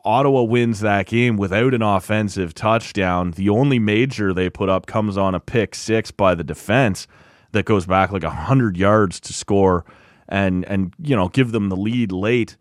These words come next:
And even then, they almost managed to give it. But, but other than that, it's, it's all field goals, right? It, it, that's all we were seeing in that game. And I have a hard time. I'm trying to decide whether both these defenses played really good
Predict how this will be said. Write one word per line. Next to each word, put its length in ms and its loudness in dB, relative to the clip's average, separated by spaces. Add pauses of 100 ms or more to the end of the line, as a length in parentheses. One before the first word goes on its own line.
(840)
And 100 0
even 220 0
then, 220 0
they 120 2
almost 340 0
managed 260 -2
to 60 -12
give 120 -2
it. 60 -10
But, 120 -8
but 100 -2
other 160 2
than 100 2
that, 180 2
it's, 180 -4
it's 140 0
all 160 2
field 340 0
goals, 420 -6 (240)
right? 220 2
It, 180 2
it, 220 -4
that's 220 -2
all 240 0
we 100 0
were 80 0
seeing 320 0
in 80 0
that 200 0
game. 340 0 (760)
And 80 0
I 120 2
have 200 2
a 120 2
hard 320 0
time. 280 0
I'm 80 0
trying 320 0
to 60 2
decide 420 0
whether 180 0
both 360 0
these 240 -2 (600)
defenses 640 -2
played 480 -2
really 400 0
good 500 0